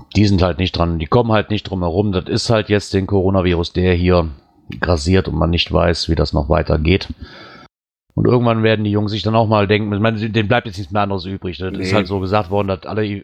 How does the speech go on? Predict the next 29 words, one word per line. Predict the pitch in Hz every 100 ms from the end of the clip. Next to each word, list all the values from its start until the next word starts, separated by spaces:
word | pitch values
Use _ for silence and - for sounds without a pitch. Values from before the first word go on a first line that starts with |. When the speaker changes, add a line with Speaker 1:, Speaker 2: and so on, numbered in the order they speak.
| -
Speaker 1:
alle | 101 101
Speaker 2:
Gut, | 147 143
das | 117 95
war | 123
Speaker 1:
Veranstaltungen, |
Speaker 2:
natürlich | 127 143 120
Speaker 1:
tausend | 101 101 98
Speaker 2:
auch, | 101
Speaker 1:
Leute. | 104 101 90
Speaker 2:
ne, | 120 123 _ 107 110
Veranstaltung | - 113 113 110 113
über | 107
tausend | 101 107 104 101
Leute, | 98 101 90
Speaker 1:
Ja, | 87
Speaker 2:
da | 80 76
Speaker 1:
war | 98 120 123
Speaker 2:
war | 98
mir | 104
Speaker 1:
irgendwo |
Speaker 2:
das | 101 104
Speaker 1:
abzusehen, | 95 104 104 98
Speaker 2:
dann | 98 92
Speaker 1:
das | 101
Speaker 2:
klar, | 85 90
Speaker 1:
Ganze. |
Speaker 2:
dass | 90
das | - - - - - - - _ _ _ _ -
Speaker 1:
Ne? | 90 87